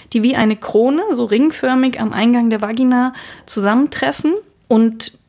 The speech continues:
bei jedem anders aussehen, extrem individuell verschieden und sowieso offen. Also ist sowieso offen. Also ein Tampon passt da auf jeden Fall durch. Und deswegen finde ich das Wort vaginale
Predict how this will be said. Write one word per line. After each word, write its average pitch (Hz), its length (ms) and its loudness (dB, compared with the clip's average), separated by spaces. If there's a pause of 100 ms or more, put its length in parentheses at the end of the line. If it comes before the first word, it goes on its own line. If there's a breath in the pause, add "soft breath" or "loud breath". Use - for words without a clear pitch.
(160)
bei 214 80 0
jedem 247 240 2
anders 277 300 0
aussehen, 294 320 -6 (220)
extrem 247 440 -2
individuell 226 560 0
verschieden 226 520 -2 (480 loud breath)
und 233 140 2
sowieso 226 440 2
offen. 214 400 -2 (160)
Also 202 160 -2
ist 214 100 -6
sowieso 226 300 -2
offen. 202 300 -4
Also 208 140 -8
ein 208 60 -4
Tampon 254 440 -2
passt - 340 -8
da 214 260 -4 (140)
auf 208 160 -6
jeden 226 140 2
Fall 220 180 -2
durch. 202 480 -4 (380)
Und 226 420 2 (100)
deswegen 226 340 0
finde 247 280 2
ich - 240 -8
das - 260 -6
Wort 226 380 -6
vaginale 226 680 2